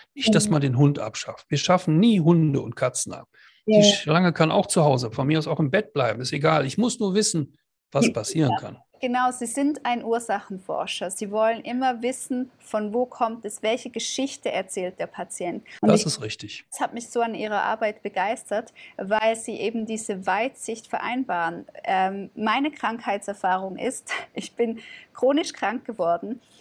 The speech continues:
Speaker 2: hatte also schon Fibromyalgie, Reizdarmsyndrom, Endometriose, Migräneanfälle, Verdauungsschwierigkeiten. Ich konnte noch fünf Lebensmittel verdauen.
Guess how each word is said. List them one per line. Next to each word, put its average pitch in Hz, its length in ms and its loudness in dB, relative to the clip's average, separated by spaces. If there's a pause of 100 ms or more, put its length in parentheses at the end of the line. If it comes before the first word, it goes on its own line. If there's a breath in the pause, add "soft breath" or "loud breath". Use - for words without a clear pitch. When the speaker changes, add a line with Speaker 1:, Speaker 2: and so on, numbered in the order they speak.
(140)
Speaker 2:
hatte 254 320 0
also 240 280 -2
schon 220 240 -6
Fibromyalgie, 214 920 -4
Reizdarmsyndrom, 196 920 -4
Endometriose, 220 920 -4
Migräneanfälle, 190 1080 -4 (420 loud breath)
Verdauungsschwierigkeiten. 214 1600 0
Ich - 120 -12
konnte 226 300 -4
noch 214 180 -4
fünf 285 360 0
Lebensmittel 226 640 -4
verdauen. 180 580 -4